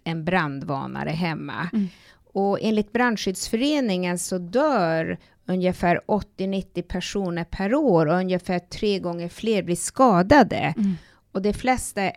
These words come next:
Speaker 1: äldre människor eller riskutsatta.
Speaker 2: Då
Speaker 1: Så
Speaker 2: förstår man ju verkligen hur viktigt det är att man har en brandvarnare hemma.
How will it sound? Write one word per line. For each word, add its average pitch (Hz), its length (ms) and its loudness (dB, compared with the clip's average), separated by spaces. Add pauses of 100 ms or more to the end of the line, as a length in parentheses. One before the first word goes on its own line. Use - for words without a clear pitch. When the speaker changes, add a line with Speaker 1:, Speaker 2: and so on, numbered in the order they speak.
(100)
Speaker 1:
äldre 202 480 2
människor 156 580 -4
eller 170 260 0
riskutsatta. - 1160 -2 (880)
Speaker 2:
Då 220 120 0
Speaker 1:
Så 233 80 0
Speaker 2:
förstår 240 220 6
man 247 120 4
ju 233 60 0
verkligen 208 260 0
hur 208 60 2
viktigt 214 360 -2
det 202 100 0
är 190 40 2
att - 80 -4
man 196 120 2
har 233 140 4
en 185 80 0
brandvarnare 180 560 0
hemma. 175 360 -2